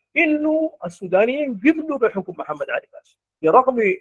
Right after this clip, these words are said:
يعني لأنه معاه ناس وافدين ومعاه ناس يعني من مختلف القبائل ومعاه أمراء جو خاشين معاه،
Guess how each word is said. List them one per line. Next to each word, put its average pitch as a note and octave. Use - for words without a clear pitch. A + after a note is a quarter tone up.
يعني C#3
لأنه F3
معاه D#3+
ناس F#3
وافدين F#3
ومعاه F3+
ناس F3+
يعني C#3+
من D3+
مختلف G3+
القبائل F#3+
ومعاه E3
أمراء G3+
جو F3
خاشين E3
معاه، G#3+